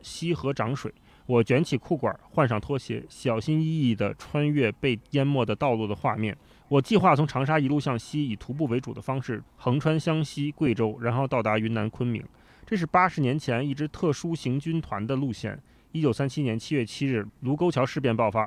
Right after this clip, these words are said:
平津沦陷，清华、北大、南开三校南下湖南，组成长沙临时大学。一九三八年二月，林大师生分三路再迁云南，其中由近三百名男生和十一位教师及助教组成的湘黔滇旅行团，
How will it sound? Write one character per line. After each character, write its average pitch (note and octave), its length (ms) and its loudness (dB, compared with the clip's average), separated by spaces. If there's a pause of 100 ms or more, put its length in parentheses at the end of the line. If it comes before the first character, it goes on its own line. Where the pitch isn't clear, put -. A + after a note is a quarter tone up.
平 B2 160 -4
津 D3 200 0
沦 G#2+ 120 2
陷， A2+ 280 -2
清 E3+ 200 -6
华、 B2+ 200 2
北 G#2 180 -6
大、 A2+ 260 -2
南 A2+ 160 -2
开 C#3+ 220 -2
三 D#3+ 320 -2
校 C#3+ 260 -2 (200)
南 A#2+ 180 -4
下 C#3 240 0
湖 A#2+ 220 -6
南， A#2 260 -2
组 A#2+ 140 0
成 B2 180 2
长 B2+ 220 -2
沙 D#3 160 4
临 B2 100 2
时 B2+ 100 -4
大 B2 140 2
学。 G#2 260 -6 (360)
一 F3+ 80 -6
九 F3+ 100 6
三 F3 160 2
八 F3+ 100 6
年 D3+ 160 4
二 D3+ 200 4
月， B2 180 2
林 A2+ 240 0
大 C#3+ 220 4
师 - 180 -6
生 C#3+ 220 -2
分 D#3 160 -2
三 E3 280 -2
路 C#3 140 0
再 B2+ 140 -2
迁 C#3 200 -2
云 A#2 220 -2
南， G#2 260 -4
其 - 160 -8
中 C3+ 220 -2
由 B2+ 160 0
近 C3+ 180 -2
三 D#3+ 260 -2
百 A#2 140 0
名 A2 220 -2
男 A#2 220 0
生 C#3 200 -2
和 C3 160 -4
十 B2 220 -8
一 D3 140 -2
位 C#3 160 0
教 B2 260 2
师 D#3 220 -4
及 C3+ 120 -6
助 C#3 220 -4
教 B2+ 240 2 (340)
组 A#2 160 -4
成 A#2 200 -4
的 B2 200 0
湘 E3+ 220 -2
黔 C#3+ 180 -2
滇 D#3+ 160 0
旅 A#2 120 -4
行 G#2+ 160 -8
团， G#2 180 -10